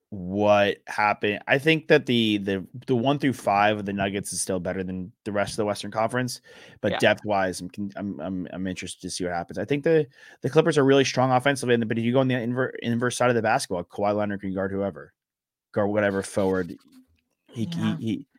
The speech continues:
Speaker 1: he's g-, not as much anymore for you?
Speaker 2: No, I don't think either he, he nor Paul George can.
Speaker 1: Or
Speaker 2: I'm may-,
Speaker 1: world
Speaker 2: maybe, maybe
Speaker 1: those
Speaker 2: Go-,
Speaker 1: two
Speaker 2: look,
Speaker 1: guys.
Speaker 2: Gor-, Gordon will bully them down low.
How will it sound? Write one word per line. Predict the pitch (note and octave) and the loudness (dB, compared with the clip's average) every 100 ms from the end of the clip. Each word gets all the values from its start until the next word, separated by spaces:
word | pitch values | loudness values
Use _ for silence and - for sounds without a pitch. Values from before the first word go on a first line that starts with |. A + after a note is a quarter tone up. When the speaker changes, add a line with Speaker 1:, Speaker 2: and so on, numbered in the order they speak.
| _ _ _ | _ _ _
Speaker 1:
he's | _ A#2 A2 | _ -4 -4
g-, | - - | -12 -4
not | C3 B2 A#2+ | 6 10 10
as | A2+ A2+ | 10 8
much | A#2+ A#2 | 4 6
anymore | A#2+ A#2+ C3 | 2 4 2
for | C3 | 4
you? | D3 D3+ D#3 - _ _ _ _ _ _ _ - | 6 6 4 -4 _ _ _ _ _ _ _ -14
Speaker 2:
No, | C3 | -12
I | D2+ F#2 | -10 -10
don't | - | -10
think | C3+ | -12
either | G2+ C3+ A#2+ | -10 -10 -10
he, | - C#3 B2+ _ | -12 -10 -10 _
he | - C#3+ C3+ | -12 -8 -4
nor | B2+ C3 B2 B2 - _ - | -2 -2 -2 -6 -12 _ -8
Paul | B2 | -6
George | A#2+ - A#2 - | -6 -8 -10 -10
can. | - F#2 D2+ | -12 -10 -8
Speaker 1:
Or | - G#2 G2+ | -2 0 2
Speaker 2:
I'm | - F3+ F3 | 2 4 6
may-, | F3 F#3 | 8 8
Speaker 1:
world | A2+ | 8
Speaker 2:
maybe, | F3 F3+ F3 - _ - | 8 6 4 -4 _ 4
maybe | F#3 F#3+ | 6 8
Speaker 1:
those | B2 D#3 | 10 8
Speaker 2:
Go-, | |
Speaker 1:
two | - | 6
Speaker 2:
look, | A2+ | 4
Speaker 1:
guys. | F#3 D#3+ A2+ D3 | 8 8 8 8
Speaker 2:
Gor-, | F#3 F#3+ | 8 8
Gordon | E3 F#3+ G3+ F#3 | 8 8 10 6
will | D3+ | 4
bully | C#3+ C#3 | 2 2
them | C3+ B2 A#2 | 2 0 -2
down | B2 A2+ | -4 -6
low. | A2 G2+ | -10 -14